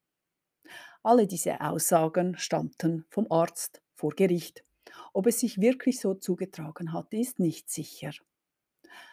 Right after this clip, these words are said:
Das wurde auch vom Gericht angemahnt. Der Gerichtspräsident stellte nach dieser Aussage die Frage, warum Gérard Savoy dann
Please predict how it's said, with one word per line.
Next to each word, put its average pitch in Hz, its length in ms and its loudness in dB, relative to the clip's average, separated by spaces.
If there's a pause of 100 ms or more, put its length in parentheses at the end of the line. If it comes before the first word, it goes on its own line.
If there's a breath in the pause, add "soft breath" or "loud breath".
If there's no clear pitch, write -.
(240 loud breath)
Das 175 380 4
wurde 208 300 2
auch 208 140 -2
vom 233 180 -2
Gericht 254 400 2
angemahnt. 156 720 -4 (220)
Der 160 100 0
Gerichtspräsident 202 1040 -2
stellte 175 440 -2
nach 156 180 -6
dieser 214 420 -2
Aussage 185 580 -2
die 165 120 -6
Frage, 160 560 -2
warum 170 260 -2
Gérard 160 600 -6
Savoy 160 540 2
dann 165 340 2